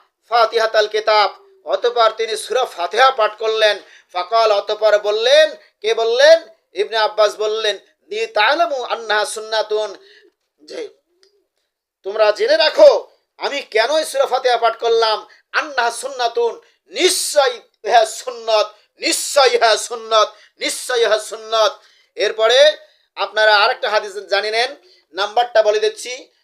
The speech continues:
নাসাই, সুনানে নাসাই এক হাজার নয়শত, নয়শত সাতাশি নম্বর হাদিস,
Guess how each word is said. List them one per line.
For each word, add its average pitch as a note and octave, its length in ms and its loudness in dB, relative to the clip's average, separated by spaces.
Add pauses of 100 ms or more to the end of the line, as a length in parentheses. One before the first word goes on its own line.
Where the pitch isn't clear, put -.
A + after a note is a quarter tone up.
(200)
নাসাই, G#3 640 0
সুনানে G#3+ 440 -2
নাসাই G#3 460 -2
এক G3 160 0
হাজার G3 280 0
নয়শত, G3 420 -2 (1300)
নয়শত G3 580 -2 (520)
সাতাশি G3+ 840 -8
নম্বর G3 380 -2
হাদিস, F#3+ 520 -4